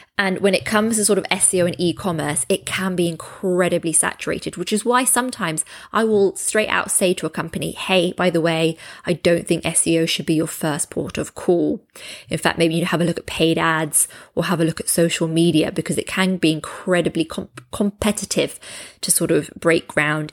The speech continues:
in S E O with e-commerce." But this company, they've already sort of have steady sales coming in from paid ads. They've got steady sales coming from social media.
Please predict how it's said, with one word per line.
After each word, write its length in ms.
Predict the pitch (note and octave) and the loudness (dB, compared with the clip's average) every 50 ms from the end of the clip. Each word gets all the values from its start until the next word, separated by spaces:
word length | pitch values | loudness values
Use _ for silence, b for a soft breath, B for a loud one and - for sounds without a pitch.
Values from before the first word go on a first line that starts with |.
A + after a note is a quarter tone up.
| _ _ | _ _
in 180 | - D#3 D3+ - | -2 -2 -2 -2
S 240 | D#3 D#3 - - - | -2 0 0 0 0
E 100 | D#3 D#3 | -2 -2
O 120 | D#3 D#3 | -2 -2
with 160 | - D3+ - - | -2 -4 -4 -2
e-commerce." 840 | - D#3 D3+ D3+ - - F3+ D#3+ D3 - - F3 - - - - - _ _ b b b b b b b b b b _ - | -2 -2 0 0 -2 -2 -2 -2 -4 -6 -4 -2 0 0 0 -2 -4 _ _ b b b b b b b b b b _ 0
But 200 | G#3+ F3 - - _ - - - - - - - _ _ _ - - - B B B B B B B B B _ | 0 0 0 -4 _ -20 -16 -14 -14 -14 -14 -16 _ _ _ -10 -10 -10 B B B B B B B B B _
this 160 | - B3 C4 | 0 0 0
company, 460 | - - A#3 G#3+ G#3 - E3+ F3+ E3+ | 2 0 -2 -2 -2 -2 0 0 0
they've 200 | - F3 F#3+ F3 | 2 2 2 4
already 300 | G3 G#3 G3+ G3+ G3 F#3 | 6 6 6 6 4 4
sort 220 | F#3+ - - F#3 E3 | 2 2 0 0 -2
of 80 | - | -4
have 240 | - - - F3+ F3+ | -4 -2 -2 -2 -2
steady 280 | - - - F3+ F3 F3+ | 0 0 0 0 2 2
sales 300 | - - F3 E3+ E3+ - | 0 0 0 -2 -2 -2
coming 240 | - F3+ E3+ E3 E3 | -4 -4 -4 -4 -4
in 60 | D#3 | -4
from 100 | E3+ E3 | -6 -6
paid 300 | - - E3 E3 D#3+ D#3 | -6 -2 -2 0 0 0
ads. 220 | D#3 D#3 D#3 D3 | 0 -2 -2 -4
They've 100 | D#3 D#3 | -4 -2
got 160 | - E3 - | -2 0 0
steady 200 | - - E3 D#3+ | 0 0 0 0
sales 240 | D#3 - E3 D#3+ D#3+ | -2 -2 -2 -2 -2
coming 200 | - - E3 E3+ | -2 -2 -4 -4
from 100 | - E3 | -4 -4
social 340 | E3 - E3+ E3 D#3+ - D#3 | -2 0 0 0 -2 -2 -4
media. 460 | D#3+ D#3 D#3 D3+ D#3+ D#3 D#3 D#3 D3+ | -4 -2 0 0 0 0 -2 -4 -8